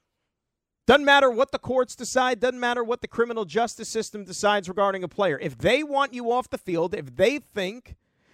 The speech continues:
that you are a violation to the per-, per-, personal conduct policy or whatever they want to justify it as, then they will kick you off the field. Or they'll even give you a soft landing.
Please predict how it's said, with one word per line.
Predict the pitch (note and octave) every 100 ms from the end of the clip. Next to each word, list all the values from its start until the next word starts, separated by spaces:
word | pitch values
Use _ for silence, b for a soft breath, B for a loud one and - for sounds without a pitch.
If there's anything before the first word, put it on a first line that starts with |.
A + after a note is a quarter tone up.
| _ -
that | F#3+
you | F3 B3
are | A#3
a | F#3
violation | C3+ F#3 A#3+ A#3 A3+ A#3+ B3+
to | -
the | D#3
per-, | F3+ G#3+ - -
per-, | - A3 G3+
personal | G#3 B3 C4+ A3+
conduct | - A3 A3+ -
policy | G3 G#3+ A3 - A3+ A3+
or | D#3 C3 b b b _
whatever | C3 F3+ A#3+ B3
they | A#3+
want | G#3+ A3 G#3+
to |
justify | C#3+ G3+ - G3 G3 F#3+
it |
as, | G3 F#3
then | F3+ F3+
they | B3
will | C#4+ -
kick | A#3 -
you | B3
off | C4 -
the | C4
field. | D#4 F4 G3+ G2 - _ _ _ _ _ _ _ _ _ _ _ _ _ -
Or | C#4+
they'll | D4 C#4+
even | C#4+ C4
give | A3+ C4+
you | C4
a |
soft | - C4 C4 -
landing. | C4+ D4+ G3+ D#2+